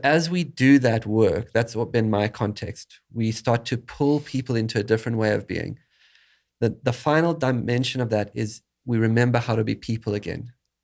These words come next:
Touch can be reestablished in a safe way. Um, a more animal nature starts to come out. We remember how to be creative as we become present together. So ceremonies are containers that, that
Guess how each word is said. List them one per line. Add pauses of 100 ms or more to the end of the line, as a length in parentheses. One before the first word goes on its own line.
(240)
Touch
can
be
reestablished
in
a
safe
way. (800)
Um, (260)
a
more
animal
nature
starts
to
come
out. (580)
We
remember
how
to
be
creative
as
we
become
present
together. (1080)
So
ceremonies
are
containers
that, (360)
that